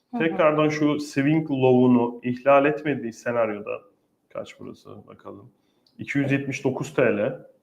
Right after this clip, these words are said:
Speaker 2: E, iki yüz yetmiş dokuz T L şu anda da gerçi oradaymış. Pardon, ben yanlış mı bakıyorum.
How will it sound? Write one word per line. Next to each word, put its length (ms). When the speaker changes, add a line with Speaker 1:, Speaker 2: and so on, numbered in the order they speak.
Speaker 2:
E, 180
iki 180
yüz 100
yetmiş 280
dokuz 280
T 200
L 260
şu 160
anda 180
da 40
gerçi 280
oradaymış. 400
Pardon, 320
ben 40
yanlış 380
mı 200
bakıyorum. 420